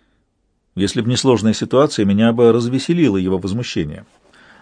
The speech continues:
"Ладно, постараюсь воспользоваться сложившимися обстоятельствами", — сказал Шут.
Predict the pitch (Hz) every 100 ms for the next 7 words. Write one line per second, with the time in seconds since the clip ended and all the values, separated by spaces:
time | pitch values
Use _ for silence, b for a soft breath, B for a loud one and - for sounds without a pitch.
0 | b b b b b _ _ _ 113 139
1 | 160 131 95 85 101 - 139 147 127 139
2 | - - 196 139 101 90 - - - _
3 | - - 110 110 113 - 104 95 107 -
4 | 113 156 214 107 87 - 92 95 - 101
5 | 92 90 90